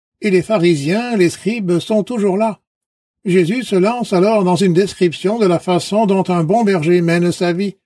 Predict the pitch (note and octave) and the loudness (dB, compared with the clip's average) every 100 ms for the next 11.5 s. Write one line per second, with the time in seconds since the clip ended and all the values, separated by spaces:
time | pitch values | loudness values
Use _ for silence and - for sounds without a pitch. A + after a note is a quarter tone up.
0 | _ _ _ _ _ _ _ - F#3+ D#3 | _ _ _ _ _ _ _ -4 -2 0
1 | G#3 - F#3 D#3+ - F3 A3+ F#3 F3 G#3 | 0 0 0 -2 -2 -2 0 0 0 -2
2 | A3+ G3+ G3 A3 G3 F3+ E3+ F#3+ F#3+ E3+ | 0 0 2 0 2 2 2 2 0 0
3 | F#3+ F#3 F3 E3 D#3 E3+ C#3+ G#2+ A2+ _ | -2 0 0 0 0 -2 -4 -8 -14 _
4 | _ - F#3 - F#3 F3 F3+ D#3+ E3+ E3+ | _ -2 -2 0 0 2 2 0 0 0
5 | - - - _ _ _ _ _ _ - | -2 -16 -20 _ _ _ _ _ _ -8
6 | D#3+ F#3 A#3 G3 E3 A3 G#3+ F3+ - D#3+ | 0 0 0 -2 0 2 2 0 0 -2
7 | - G#3 A3 - A#2 - _ _ _ - | -2 -4 -6 -8 -14 -16 _ _ _ -2
8 | G3+ F#3 G3+ A3 G3 F3+ - - F#3+ C3 | 0 2 0 0 2 2 0 -2 0 0
9 | G#2+ - _ _ - F#3+ F#3 F#3 F3+ E3+ | -6 -14 _ _ -2 0 2 2 2 2
10 | F#3+ F3+ _ _ _ - F#3+ F#3 F3+ F3 | 0 -6 _ _ _ -2 2 2 2 0
11 | D#3+ G3+ G3+ C#3+ G#2 | -2 -2 -2 -4 -8